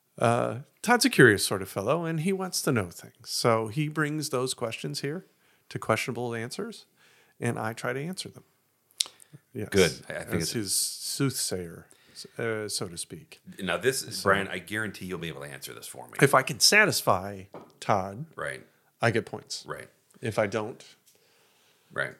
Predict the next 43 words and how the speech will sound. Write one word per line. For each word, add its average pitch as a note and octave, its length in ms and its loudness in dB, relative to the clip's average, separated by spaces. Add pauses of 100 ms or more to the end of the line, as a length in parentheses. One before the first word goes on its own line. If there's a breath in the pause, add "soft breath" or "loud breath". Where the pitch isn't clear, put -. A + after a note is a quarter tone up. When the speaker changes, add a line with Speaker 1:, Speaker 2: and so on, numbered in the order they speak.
(400)
Speaker 1:
yeah. F#2+ 240 -8 (120)
Speaker 2:
So F#2+ 320 6
Speaker 1:
Todd F#2+ 160 -10
Speaker 2:
this B2 260 4
Speaker 1:
docks G2 320 -6
me. - 140 -20 (1400 loud breath)
Speaker 2:
this A2 300 8
has A2 200 0
vexed D#2+ 480 -6
me C#2 420 -12
for D2 300 -8
so - 360 0
Speaker 1:
Oh, E2+ 180 -4
it's C#2 140 -2
Speaker 2:
long. A#1 100 -4
Speaker 1:
vexed - 320 -8
you. F2+ 180 -14 (180)
Speaker 2:
Vexed. B2 520 -2
Speaker 1:
Oh, C3 120 -4
dear. G#2+ 380 -10
Speaker 2:
Yeah, C#2+ 240 -4
we're, F#3+ 180 -2
Speaker 1:
Okay. G3 120 -8
Speaker 2:
we're C3+ 80 -4
in F#2+ 100 -6
the D#2 60 -10
vexing D#2 420 -4
stage - 360 -12
of A2 120 -2
this - 120 -2
Speaker 1:
Okay. D#3+ 100 -6
Speaker 2:
one. G#1 140 -12 (200)
Speaker 1:
All A#2+ 60 -6
right. D#3+ 220 -12 (120)
Speaker 2:
It's - 140 0
so G#2+ 260 6
dead G#2+ 200 2
on F#2+ 160 0
true. F2+ 260 -4
I D#2 40 -2
think D2 120 -8
everyone F#2 640 -4
has E2+ 540 -2